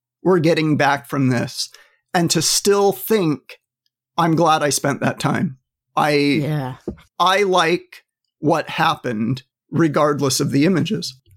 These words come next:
Speaker 1: And then mixed with not having my camera in front of my face all the time, giving it space to be what it is and then work with that. I think a lot of the people I work with,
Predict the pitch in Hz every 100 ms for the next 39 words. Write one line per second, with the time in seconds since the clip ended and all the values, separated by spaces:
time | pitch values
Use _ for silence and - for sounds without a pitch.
0 | _ 208 240 175 175 180 190 190 180 190
1 | 247 - - 170 160 147 - - _ _
2 | _ 170 180 165 175 165 156 143 151 214
3 | 175 131 127 135 131 131 120 139 127 -
4 | - 143 123 117 135 123 120 - - 175
5 | 185 175 165 - - 185 170 127 - -
6 | - 160 156 151 143 131 _ _ _ 151
7 | - 170 180 170 151 139 196 170 139 -
8 | 156 151 143 139 139 220 226 131 127 -
9 | 127 131 - - - _ _ _ _ _
10 | _ - 180 185 196 185 - - 185 185
11 | 185 175 170 190 180 185 175 - 165 160
12 | 175 165 175 160 156 - -